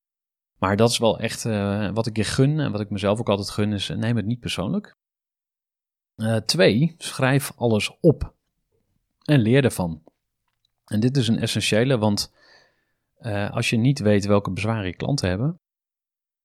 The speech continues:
kan je daar dus ook niet van groeien. En als jij wil groeien als ondernemer, moet je feedback krijgen.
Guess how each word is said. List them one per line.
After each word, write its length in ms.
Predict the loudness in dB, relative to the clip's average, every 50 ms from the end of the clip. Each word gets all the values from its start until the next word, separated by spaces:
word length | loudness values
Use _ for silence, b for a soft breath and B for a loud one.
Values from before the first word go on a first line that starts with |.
| _
kan 160 | _ 6 6 8
je 60 | 8
daar 120 | 8 4
dus 140 | 4 2 0
ook 120 | -2 -2
niet 180 | -2 -4 -4 -2
van 140 | -4 -4 -4
groeien. 500 | -2 2 4 4 6 4 4 0 -6 -10 _ -14
En 100 | -10 -8
als 100 | -6 -2
jij 120 | -2 -2 0
wil 220 | 0 -2 -2 -4
groeien 400 | -6 -8 -8 -4 -2 0 0 0
als 100 | 0 0
ondernemer, 440 | -2 -2 -2 -2 -2 -2 -2 -2 0
moet 160 | -2 -2 -2
je 100 | -2 -6
feedback 460 | 0 2 2 2 2 2 -2 -2 -2
krijgen. 560 | -6 -8 -8 -8 -8 -10 -10 -10 -12 -14 -16